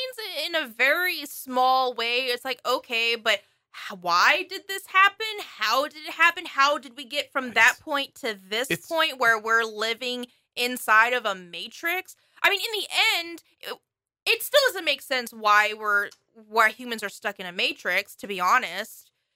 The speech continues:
Speaker 2: Uh,
Speaker 1: And,
Speaker 2: no,
Speaker 1: but
Speaker 2: there's
Speaker 1: in
Speaker 2: a, yeah, there's a fundamental problem with that.
Speaker 1: Yeah, but then at the same time, <sighs> I, I don't agree with, it's like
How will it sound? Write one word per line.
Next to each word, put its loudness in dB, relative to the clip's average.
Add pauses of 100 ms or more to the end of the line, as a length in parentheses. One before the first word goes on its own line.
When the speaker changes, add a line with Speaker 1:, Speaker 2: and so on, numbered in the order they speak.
Speaker 2:
Uh, 4
Speaker 1:
And, 2
Speaker 2:
no, 2
Speaker 1:
but 4
Speaker 2:
there's -6
Speaker 1:
in -2
Speaker 2:
a, -10 (120)
yeah, -4
there's -10
a -4
fundamental -4
problem -6
with -18 (140)
that. 0
Speaker 1:
Yeah, 2 (280)
but -2
then -6
at 0
the -10
same -6
time, 2 (300)
<sighs> -18
I, 0 (100)
I 6
don't 2
agree -4
with, -2 (480)
it's -6
like -2